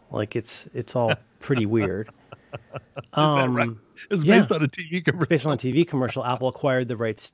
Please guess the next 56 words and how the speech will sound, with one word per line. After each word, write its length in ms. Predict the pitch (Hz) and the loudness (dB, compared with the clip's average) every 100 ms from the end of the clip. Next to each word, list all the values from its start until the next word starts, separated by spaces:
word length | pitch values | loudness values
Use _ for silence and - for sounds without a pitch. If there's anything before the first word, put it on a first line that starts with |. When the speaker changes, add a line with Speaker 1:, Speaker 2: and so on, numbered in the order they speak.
| _ | _
Speaker 1:
to 680 | - - - 147 151 147 | -12 -10 -4 0 2 2
the 140 | 131 123 | 0 0
I 100 | 117 | -2
P 220 | - 120 | -4 -8
in 200 | 117 117 | -4 -4
the 60 | 117 | -4
T 160 | - 110 | -6 -6
V 120 | 117 | -4
Speaker 2:
Oh. 40 | 101 | -4
Speaker 1:
commercial 380 | 107 107 - 110 | -4 -4 -4 -4
and 80 | |
made 140 | 110 107 | -2 -4
a 40 | |
T 160 | - 107 | -4 -8
V 120 | 104 | -8
show 200 | 104 - | -8 -8
out 140 | - 107 | -8 -10
of 100 | - | -8
it. 80 | - - - | -10 -12 -18
<laughs> 160 | - | -14
Speaker 2:
I'd 140 | 135 127 | -14 -2
like 200 | 139 - | -2 0
to 100 | 120 | 0
see 180 | - 113 | 2 2
that 200 | 104 104 | 0 -2
T 140 | 110 | -4
V 160 | 101 107 | -2 -4
commercial. 440 | 101 92 98 113 110 214 214 | -4 -4 -4 -6 -6 -4 -2
Speaker 1:
You, 160 | 226 | 2
well, 80 | 226 | 6
you 80 | 240 | 8
know, 80 | 247 | 8
at 60 | 214 | 6
the 80 | |
beginning 340 | 190 180 208 196 | 0 4 6 8
when 100 | 180 | 6
they 80 | 175 | 4
show 180 | 180 165 | 4 4
him 80 | |
doing 160 | 156 151 | 4 2
the 60 | 139 | 2
dance 360 | 110 120 120 | 0 -4 -4
and 80 | 131 | -6
everything. 480 | 123 131 131 127 131 _ - | -4 -4 -2 -4 -4 _ -10
That's 200 | 117 120 | -4 2
Speaker 2:
Yeah. 220 | 110 95 | 2 2
Speaker 1:
the, 80 | 107 | -4
yeah. 100 | 107 - - - - - - - _ _ _ _ | -6 -6 -16 -20 -20 -20 -20 -20 _ _ _ _
Oh, 220 | 143 143 - | -4 -4 -2
shoot. 320 | - - 131 | -2 0 0
What 160 | 139 143 | -2 -2
were 120 | 135 | -4
you 100 | 120 | -4
talking 320 | 127 110 120 | -6 -4 -4
about? 360 | 113 110 110 - | -2 0 0 4
Speaker 2:
Oh, 120 | 190 | 4